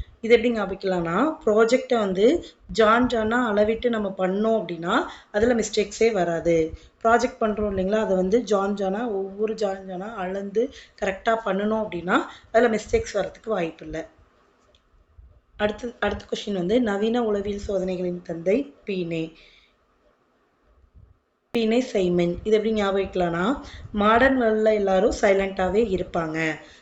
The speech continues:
மாடர்ன் வேர்ல்டு, இப்ப இருக்கிற நவீன சைமன், சைலண்டா இருப்பாங்க அப்படின்னு ஞாபகம் வைங்க.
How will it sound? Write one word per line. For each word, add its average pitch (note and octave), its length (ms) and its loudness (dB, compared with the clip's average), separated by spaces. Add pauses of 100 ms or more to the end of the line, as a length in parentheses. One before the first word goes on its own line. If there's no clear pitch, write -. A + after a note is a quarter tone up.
(140)
மாடர்ன் A3 400 4
வேர்ல்டு, F#3 520 4
இப்ப G#3+ 220 0
இருக்கிற F#3+ 300 4
நவீன F#3 580 0 (1600)
சைமன், F3 760 2 (120)
சைலண்டா F#3+ 480 4
இருப்பாங்க D#3 500 -4 (240)
அப்படின்னு F3 300 -2
ஞாபகம் D#3+ 380 -2
வைங்க. D3 320 -8